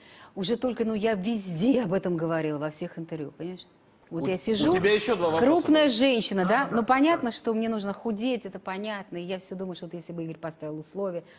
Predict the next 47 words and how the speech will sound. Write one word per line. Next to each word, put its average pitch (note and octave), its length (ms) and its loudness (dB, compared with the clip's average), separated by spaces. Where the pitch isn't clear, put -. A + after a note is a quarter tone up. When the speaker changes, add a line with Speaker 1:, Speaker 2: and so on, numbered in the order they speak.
Speaker 1:
что - 100 -12
брошу F#3+ 400 -6
тебя, D#3+ 200 -8
променяю E3 560 -6
там, D#3 200 -6
э, F#2+ 60 -18
Speaker 2:
Бухаров E3 420 0
тебе B2 200 -4
Speaker 1:
на, B2 40 0
Speaker 2:
условий B2 200 -2
Speaker 1:
на A3+ 80 2
Speaker 2:
не - 40 -2
поставит A3+ 240 2
Speaker 1:
кого-то. C4+ 320 2
Speaker 2:
никогда. G#3+ 320 -4
Speaker 1:
Понимаешь, B3 460 0
конечно A#3 480 -2
бы G3 80 -4
я G3+ 160 0
тут G#3 160 -4
Speaker 2:
Я C3+ 80 0
Speaker 1:
же C#3+ 60 -2
Speaker 2:
не, D#3+ 60 0
Speaker 1:
бы D3 120 0
Speaker 2:
я D3 80 2
не D#3+ 100 0
знаю C#3+ 320 -4
ни B2 80 -6
одной B2 300 -2
такой A2+ 260 -12
пары, G2+ 240 -8
как F#2 240 -16
вы. D2+ 120 -18
Speaker 1:
Вот. E3 180 -12
Я C#4 160 2
бы C#4+ 100 -2
что-то C#4+ 240 -2
с B3+ 60 -6
собой A#3+ 340 0
делала. F#3 220 2
Или A#3+ 140 2
бы G3 80 -4
мне G3 120 -2
там F3+ 180 -2
Эрн G3+ 240 -2
сказал: F3 420 -6
«Всё, E3+ 260 -6